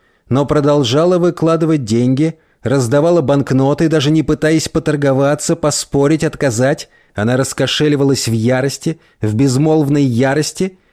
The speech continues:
Чем сильнее её изводили, тем легче из кассы вылетали двадцатидолларовые бумажки. Но теперь она мало что делала – а может, и вовсе ничего не делала, чтобы их заработать.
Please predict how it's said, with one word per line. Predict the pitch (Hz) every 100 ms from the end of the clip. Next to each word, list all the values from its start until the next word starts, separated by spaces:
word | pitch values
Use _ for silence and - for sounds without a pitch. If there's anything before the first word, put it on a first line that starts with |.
| _
Чем | - 165
сильнее | 170 - 170 175 180 180
её | 165 165 165 170
изводили, | 135 139 156 135 165 170
тем | 175 160
легче | 156 156 165 - 160
из | -
кассы | - 160 - - 151
вылетали | 151 151 160 160
двадцатидолларовые | 139 147 - 151 151 156 151 147
бумажки. | 131 131 131 131 185 185 _ _ _ _ _ -
Но | 80
теперь | 78 87 98 95
она | 98
мало | 101 107 110
что | 113 - 123
делала – | 139 185 117 85 65 _ _
а | 101
может, | 117 123 -
и | 131
вовсе | 151 247 - 143
ничего | 135 139 - 135
не | 143 139
делала, | 131 147 170 185
чтобы | - 170 180
их | 143
заработать. | 175 202 208 214 90 -